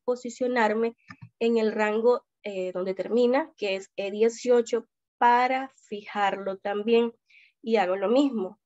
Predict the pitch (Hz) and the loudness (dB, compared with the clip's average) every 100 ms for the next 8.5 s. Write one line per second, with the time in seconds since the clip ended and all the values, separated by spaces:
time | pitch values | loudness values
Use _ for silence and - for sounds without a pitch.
0 | - 196 190 220 214 233 262 - 196 185 | -10 -8 -6 -2 0 2 0 -2 -6 -6
1 | 185 180 233 240 247 - - _ _ _ | -6 0 4 4 2 -6 -14 _ _ _
2 | _ _ _ _ _ _ _ _ _ _ | _ _ _ _ _ _ _ _ _ _
3 | _ _ _ _ _ _ _ _ - - | _ _ _ _ _ _ _ _ -20 -10
4 | 226 190 - _ 226 214 190 208 208 202 | -8 -6 -10 _ -2 -2 -4 -8 -6 -8
5 | 196 220 220 208 247 262 277 269 214 269 | -4 2 2 2 0 2 4 6 4 0
6 | - _ _ _ - 208 220 226 247 277 | -6 _ _ _ -2 0 2 2 2 0
7 | 294 - _ 202 190 185 - 233 247 277 | -2 -6 _ -8 -6 -6 -4 0 4 4
8 | 269 233 226 247 | 6 6 4 2